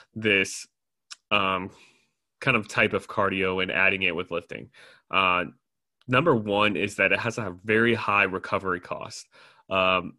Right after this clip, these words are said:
meaning that it just takes a lot of resources to recover from a high intensity,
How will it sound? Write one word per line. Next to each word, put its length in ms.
meaning 360
that 260
it 120
just 280
takes 240
a 80
lot 240
of 160
resources 560
to 140
recover 420
from 400
a 160
high 220
intensity, 640